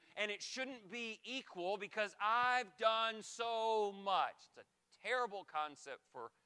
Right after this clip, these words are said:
Christians because it elevates us. And probably the reason that he's telling this is that's the way they think. And I wish I could tell you that nobody in the church thinks like that. That there's nobody who thinks that somehow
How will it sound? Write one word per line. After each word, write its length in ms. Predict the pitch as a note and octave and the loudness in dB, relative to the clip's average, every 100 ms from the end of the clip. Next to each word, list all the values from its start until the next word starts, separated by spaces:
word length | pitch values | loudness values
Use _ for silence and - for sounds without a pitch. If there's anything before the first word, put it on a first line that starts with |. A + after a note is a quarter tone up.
| _ | _
Christians 640 | - F#3+ - F3+ F3 E3+ - | -12 -10 -12 -16 -16 -18 -20
because 280 | B2+ C#3 A#2+ | -14 -14 -8
it 120 | A#2+ | -4
elevates 480 | F#3+ G3 C3 A2 A2+ | -4 -4 -10 -10 -8
us. 340 | A#2+ - - _ _ _ _ _ | -6 -6 -14 _ _ _ _ _
And 160 | F#3+ G3+ | -8 -6
probably 580 | G3+ A#3+ C4+ G3+ G3 F#3+ _ | 0 2 2 0 -4 -4 _
the 100 | - | -4
reason 360 | F3+ G#3+ A3+ A3 | 0 0 -2 -2
that 100 | G3 | -2
he's 140 | F3+ D#3+ | -2 -2
telling 380 | G3+ A3+ G#3+ | 0 2 0
this 220 | F#3+ F#3+ F3+ | -6 -8 -10
is 100 | D#3+ | -2
that's 260 | E3+ E3+ | -2 -2
the 140 | - E3+ | -6 -4
way 160 | E3+ | -4
they 160 | E3 E3+ | -4 -6
think. 260 | B3+ A3 | -6 -8
And 100 | F#3+ | -4
I 80 | G3 | -2
wish 200 | B3+ C#4+ | -2 -4
I 80 | C4+ | -10
could 180 | A#3 F#3 | -12 -8
tell 180 | B3 B3+ | -4 -4
you 120 | G#3 - _ | -4 -10 _
that 160 | A3+ G3 | -2 -2
nobody 520 | G3+ B3 D4 C#4+ C#4+ | 0 2 4 4 0
in 100 | C4+ | -2
the 80 | C4 | -8
church 320 | - C4+ - | -8 -10 -12
thinks 260 | C4 C4 G#3 | -14 -14 -16
like 180 | E3+ - | -20 -20
that. 240 | - - _ _ _ _ _ _ _ _ _ | -20 -20 _ _ _ _ _ _ _ _ _
That 160 | A3 A#3+ | -2 2
there's 200 | A3+ G3+ | 0 0
nobody 520 | A3+ C4+ C#4 C4+ B3+ | 2 4 6 2 0
who 120 | B3 | -8
thinks 320 | - B3 B3 | -6 -6 -6
that 180 | - G3+ | -8 -8
somehow 600 | - A#3 B3+ A#3 A#3 A#3 | -6 -4 -2 -2 -2 0